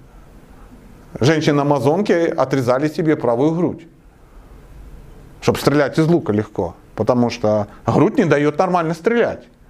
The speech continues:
Все время сосок отлетает. Ну, кто-нибудь стрелял из лука, дорогие дамы?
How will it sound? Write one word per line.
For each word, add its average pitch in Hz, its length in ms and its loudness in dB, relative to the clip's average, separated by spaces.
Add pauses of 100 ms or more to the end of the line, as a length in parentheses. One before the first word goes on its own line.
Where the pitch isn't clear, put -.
(360)
Все 147 140 2
время 196 240 0
сосок - 380 0
отлетает. 107 560 -2 (1500)
Ну, 170 120 4
кто-нибудь 208 360 2
стрелял 339 380 2
из 214 80 -2
лука, 160 260 2
дорогие 139 400 0
дамы? 98 340 -4